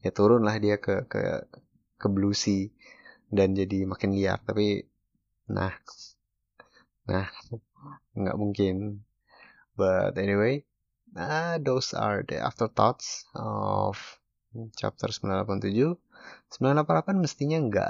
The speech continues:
ada break, jadi kita bisa langsung, em, baca lanjutannya minggu depan. So, yeah.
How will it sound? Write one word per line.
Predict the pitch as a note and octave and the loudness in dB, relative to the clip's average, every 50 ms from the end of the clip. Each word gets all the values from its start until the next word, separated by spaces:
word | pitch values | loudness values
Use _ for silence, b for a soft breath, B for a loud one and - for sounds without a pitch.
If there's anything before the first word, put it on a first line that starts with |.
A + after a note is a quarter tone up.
| G2 G#2 | -2 0
ada | G#2 G#2 G2+ | 0 -2 -2
break, | G#2 G#2+ G2+ G2 F#2+ G#2+ C3+ - - - - _ _ _ _ - | -2 0 2 4 4 4 2 -2 -8 -18 -20 _ _ _ _ -8
jadi | G#2 G#2+ G2 F#2+ F#2+ F#2+ G2+ G#2 G#2 G#2 G#2+ G#2+ G#2 G#2 G#2 G#2+ A2+ - _ _ _ _ - | -4 -2 -2 -2 -2 -4 -4 -2 -2 -2 0 -2 -2 -4 -4 -6 -8 -12 _ _ _ _ 0
kita | D3 D#3 D#3 | 2 2 2
bisa | C3+ B2+ A#2 G#2 G2+ | 4 2 2 2 2
langsung, | G2+ G2 G#2 G2+ G2+ G2 - - B2 - _ _ | 0 -2 -4 -4 -4 -6 -8 -10 -14 -18 _ _
em, | - - - B1+ C#2 C#2+ D2+ D#2 D2+ - A#2+ - _ _ _ _ _ _ _ _ _ _ _ _ _ _ _ _ - | -12 -6 -4 -2 -2 -2 -2 -4 -6 -8 -10 -12 _ _ _ _ _ _ _ _ _ _ _ _ _ _ _ _ -2
baca | G#2+ G#2 - - - A#1 E2+ | -2 -2 0 0 0 0 0
lanjutannya | G#2 G2+ G2+ G2+ - G#2 G#2 G#2 A2+ C3 C3+ C3+ C3+ B2+ | 0 -2 -2 -2 -2 -2 0 0 2 2 2 2 2 2
minggu | A2 G2+ G2 G2+ - | 0 0 -2 -4 -2
depan. | - F2+ D#2+ D#2+ A#2+ B2+ - B B B B B B B B B _ | -2 -4 -4 -2 -8 -12 -16 B B B B B B B B B _
So, | _ - - - F#2+ F#2 F#2 F#2 F#2 F#2+ G#2 G#2+ | _ -8 -2 2 2 2 2 2 0 -2 -2 -2
yeah. | B2 C#3 | -2 -2